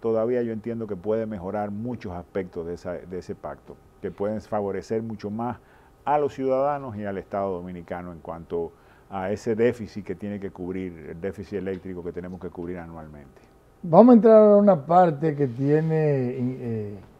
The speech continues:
Speaker 2: matices institucionales y políticos, pero yo dije que cuando inicié este programa que indefini-, indefinitivamente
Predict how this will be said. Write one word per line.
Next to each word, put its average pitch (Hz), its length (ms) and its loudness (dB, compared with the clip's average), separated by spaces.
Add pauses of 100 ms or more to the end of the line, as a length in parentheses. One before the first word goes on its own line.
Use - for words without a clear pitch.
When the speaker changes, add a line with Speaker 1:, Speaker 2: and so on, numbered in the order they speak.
(280)
Speaker 2:
matices 143 680 -2
institucionales 139 1040 0
y 143 60 -2
políticos, 165 760 2 (640)
pero 185 200 4
yo 160 180 4
dije 175 260 8
que 143 380 4 (960)
cuando 139 260 0
inicié 135 420 0
este 151 180 -2
programa 131 560 -2
que 120 300 -12 (920)
indefini-, 127 840 -2 (100)
indefinitivamente 131 1080 -2